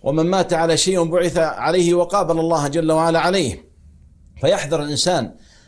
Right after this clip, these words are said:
من تأخير التوبة، ولا ي-، ي-، يعني، وإنما عليه أن يبادر مباشرة. وهناك حجة يعني يرد عليها، حجة شيطانية. قد يقول البعض: "أنا أخشى أن أقلع فأعود".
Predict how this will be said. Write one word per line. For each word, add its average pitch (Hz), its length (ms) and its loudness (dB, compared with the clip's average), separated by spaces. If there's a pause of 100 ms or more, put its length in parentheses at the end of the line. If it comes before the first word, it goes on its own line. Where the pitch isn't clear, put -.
(140)
من 139 220 -2
تأخير 160 380 0
التوبة، 147 540 0 (540)
ولا 165 240 2
ي-، 175 160 2
ي-، 143 240 -2
يعني، 135 200 -4
وإنما 151 460 -2
عليه 147 300 0
أن 147 80 -4
يبادر 147 600 0
مباشرة. 139 800 -2 (400)
وهناك 170 420 0
حجة 151 680 -2 (540)
يعني 127 600 -2 (220)
يرد 151 340 0
عليها، 156 440 2
حجة 151 400 -2
شيطانية. 156 920 0 (480)
قد 131 100 0
يقول 139 380 0
البعض: 147 680 0 (420)
"أنا 165 220 -2
أخشى 170 260 -4
أن 151 120 -2
أقلع 170 320 -2
فأعود". 160 500 0